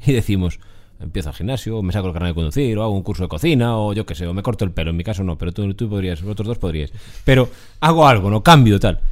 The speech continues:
Como si fuera algo mágico, como si cambiaras el calendario y solo por cambiar de treinta y uno al uno eso fuera algo mágico, pudieras cambiar de, de dinámica, o forma de pensar, o forma de actuar. Pero para el cop este partido puede ser ese final de la primera vuelta, si lo ganase ese borrón y cuenta nueva, decir, "Bueno,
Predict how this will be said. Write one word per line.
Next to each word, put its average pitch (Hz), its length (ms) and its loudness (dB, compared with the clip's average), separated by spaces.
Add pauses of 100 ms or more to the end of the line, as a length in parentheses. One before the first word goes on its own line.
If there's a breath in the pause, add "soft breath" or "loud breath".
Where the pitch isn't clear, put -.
(120)
Como 113 200 0
si 107 80 -2
fuera 143 240 -4
algo 92 180 -2
mágico, 95 280 -4
como 90 180 -2
si - 80 -2
cambiaras 127 300 0
el 143 80 0
calendario 151 440 0
y 156 40 -2
solo 139 160 -2
por 139 100 -4
cambiar 143 340 0
de 143 120 0
treinta 143 260 0
y 151 60 2
uno 156 100 2
al 151 80 2
uno 180 160 2
eso 170 140 -4
fuera 143 180 -2
algo 131 140 -2
mágico, 147 340 -2
pudieras 135 220 -2
cambiar 117 320 0
de, 107 180 -2 (220 soft breath)
de 113 80 0
dinámica, 127 400 0
o - 20 2
forma 123 240 2
de 120 80 2
pensar, 113 260 -2
o 127 60 -4
forma 113 240 -4
de 101 60 -4
actuar. 85 320 -8 (420 soft breath)
Pero 151 180 4
para 160 160 2
el 165 100 0
cop 226 180 -2
este 196 160 -2
partido 170 420 0
puede 165 160 0
ser 156 180 -2
ese 139 140 -2
final 143 220 -2
de 139 60 -2
la 135 100 -4
primera 131 240 -2
vuelta, 131 380 -4 (180 soft breath)
si - 180 -2
lo 131 80 10
ganase 131 300 8
ese 131 120 4
borrón 127 300 -2
y 131 60 -2
cuenta 120 280 -4
nueva, 107 160 -2
decir, 107 160 -4
"Bueno, 104 260 -2